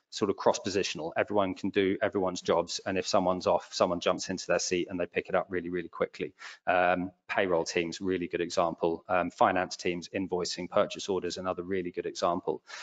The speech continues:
If, um, if I send this stuff out and it comes back signed, people need to be able to get into my in tray. So what we've done is we've created this concept of delegated publishing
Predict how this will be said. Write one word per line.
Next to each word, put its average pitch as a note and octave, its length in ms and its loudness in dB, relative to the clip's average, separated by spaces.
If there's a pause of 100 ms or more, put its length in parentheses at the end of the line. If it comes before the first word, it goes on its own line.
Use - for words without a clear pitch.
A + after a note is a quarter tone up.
(260)
If, A#2+ 360 2 (240)
um, G#2 420 2 (1300)
if - 160 4
I C3 120 8
send G#2+ 260 2
this F#2+ 100 0
stuff - 280 2
out G2 220 6 (200)
and G2 140 0
it - 80 -12
comes G2+ 180 -2
back - 240 0
signed, F#2 480 2 (720)
people A#2 320 4
need G#2+ 260 4
to - 60 -12
be G#2 100 4
able F#2+ 160 4
to - 60 -8
get G2 160 2
into G2 200 -2
my F#2+ 120 4
in G2+ 160 2
tray. D2 240 -2
So - 120 0
what A2+ 200 6
we've A#2 100 -2
done F#2 160 4
is F2+ 140 -6
we've G2 100 -6
created G#2 460 2
this F#2+ 100 -2
concept G2+ 540 0
of G2 80 -2
delegated F#2 580 0
publishing F#2+ 520 -2